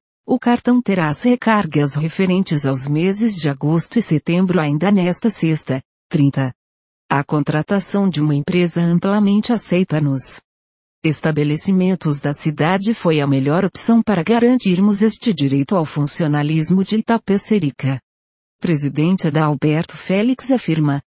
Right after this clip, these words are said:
"O sindicato cumpriu seu dever como representante da categoria. Lutamos por meses e conseguimos atingir um resultado digno aos trabalhadores.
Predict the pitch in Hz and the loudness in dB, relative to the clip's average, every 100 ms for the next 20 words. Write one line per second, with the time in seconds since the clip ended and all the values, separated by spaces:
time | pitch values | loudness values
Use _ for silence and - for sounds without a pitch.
0 | _ 160 - 151 139 - 170 185 226 - | _ -4 0 -2 -2 -2 -2 -2 -6 -2
1 | 170 - 175 160 - 151 143 139 196 - | -2 0 -4 -2 -2 2 2 2 -2 0
2 | 190 175 151 170 180 165 160 143 165 214 | 2 2 2 0 0 2 0 0 0 0
3 | 220 196 214 220 226 202 185 156 143 131 | 0 0 0 -2 0 2 2 2 2 -2
4 | - _ _ _ _ - 247 277 262 226 | -8 _ _ _ _ -2 0 2 2 2
5 | - 139 147 170 160 139 143 180 202 - | -2 -2 0 0 0 -4 -2 0 0 0
6 | 165 147 175 175 147 156 - 226 170 185 | 0 2 4 4 2 -2 4 4 4 2
7 | 202 196 214 240 247 170 160 143 139 160 | 2 2 2 0 -2 -2 -2 -4 -2 0
8 | 170 190 202 196 - 254 214 220 220 160 | 2 2 2 0 -2 0 2 0 0 0
9 | 151 139 135 - - | 0 0 -2 -6 -16